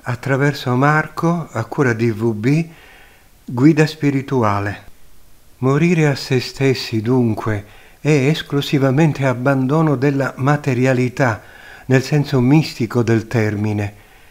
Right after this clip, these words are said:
Abbandono della materialità perché pienamente vissuta, intesa come io, sigillando definitivamente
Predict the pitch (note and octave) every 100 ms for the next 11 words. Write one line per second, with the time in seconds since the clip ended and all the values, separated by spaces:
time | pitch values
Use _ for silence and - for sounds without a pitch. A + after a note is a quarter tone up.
0 | - - B2 B2 D3+ D3+ E3+ D#3 C3+ D3
1 | C#3+ C3+ C3+ C#3 B2+ B2+ B2+ E3 D#3+ D#3+
2 | B2 - C#3 B2+ - - - - _ C3+
3 | B2+ C3 D3+ D3 C3 B2 - - C#3+ A2
4 | A#2+ G#2+ G2 - - - C#3+ C3 B2 D#3
5 | - B2+ C#3 B2+ B2+ B2 D3+ D#3+ A#2+ A2+
6 | F#2+ - - - - - - - C3 G2+
7 | C3 C#3+ D#3+ D#3 C#3 B2 A#2+ D#3+ C3+ D3
8 | C3 C3 C3+ C3+ A#2+ - B2+